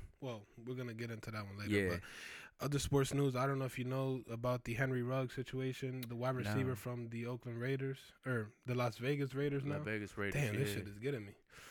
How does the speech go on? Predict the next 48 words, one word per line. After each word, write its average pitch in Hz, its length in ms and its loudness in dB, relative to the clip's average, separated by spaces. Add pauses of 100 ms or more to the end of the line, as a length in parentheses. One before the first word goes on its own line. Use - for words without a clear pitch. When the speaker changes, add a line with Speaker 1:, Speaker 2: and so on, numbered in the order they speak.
(220)
Speaker 1:
The 151 100 8
Las 139 220 8
Vegas 151 340 12
Raiders. 147 600 12
Speaker 2:
<laughs> 180 500 12
Speaker 1:
<laughs> 165 60 6 (420)
Uh, 143 640 10 (120)
yeah, 165 240 10
so 151 180 4
he 156 140 6
was 165 160 4
in 151 220 2
a, 127 260 -2 (240)
a 120 60 -6
car 147 260 2
accident, 117 420 -4
a 120 60 -10
situa-, 123 420 0
a 120 40 6
Speaker 2:
Oh. 110 120 6
Speaker 1:
D 147 100 8
U 147 180 8
I 143 140 6
situation. 123 580 -6
So - 120 -4
Speaker 2:
Ooh. 95 600 0 (200)
Speaker 1:
a 120 120 0
fatal 165 460 10
car 151 340 8
accident 123 640 -2
that 117 240 -4 (580)
did 139 300 6
lead 143 280 8
into 127 300 2
death, 113 360 -2 (180)
not 139 280 2
of 139 120 2
him, 123 320 2
but 117 220 -2
of 113 140 -6
the 113 80 -6
person 123 400 -4
that 107 100 -2
Speaker 2:
Oh, - 40 2
Speaker 1:
he - 60 4
Speaker 2:
there's 80 120 4
Speaker 1:
hit. - 100 0
Speaker 2:
some, 87 180 -6